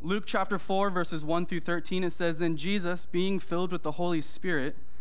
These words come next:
returned from the Jordan and was led by the Spirit into the wilderness,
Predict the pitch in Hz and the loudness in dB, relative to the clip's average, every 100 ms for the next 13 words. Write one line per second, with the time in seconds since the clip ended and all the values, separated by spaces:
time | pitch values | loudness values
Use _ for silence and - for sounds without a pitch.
0 | - - - 165 - 214 233 220 202 170 | -2 -2 0 0 0 2 2 2 2 0
1 | 135 160 180 170 143 135 143 131 135 143 | 0 0 2 2 2 2 0 0 0 0
2 | 170 180 180 143 135 - - 190 175 123 | 0 0 0 0 0 -2 -2 0 0 0
3 | 120 123 123 127 127 135 117 113 110 - | -2 -2 -2 -2 0 0 0 0 0 0